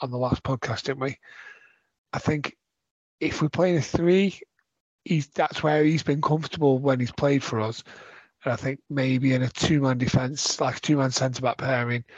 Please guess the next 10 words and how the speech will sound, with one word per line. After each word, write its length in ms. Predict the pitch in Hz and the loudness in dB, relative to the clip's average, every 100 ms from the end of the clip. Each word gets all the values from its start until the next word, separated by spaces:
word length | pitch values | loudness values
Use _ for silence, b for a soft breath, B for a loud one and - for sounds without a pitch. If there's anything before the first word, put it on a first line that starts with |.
| B B B B _ | B B B B _
his 640 | - - 160 147 139 - | -12 -4 2 4 2 -2
flaws 480 | - 165 151 151 143 | 0 4 6 6 4
are 80 | 147 | 2
being 400 | 160 156 151 151 | 4 4 0 -2
sort 340 | - 147 - | -2 -4 0
of, 260 | 147 139 - | -2 -2 -4
um, 400 | 139 131 131 135 - _ _ _ _ - | 0 0 0 -4 -12 _ _ _ _ 0
opened 380 | 151 - 139 | 0 0 2
up 140 | 156 160 | 2 2
more. 300 | 165 175 | 2 2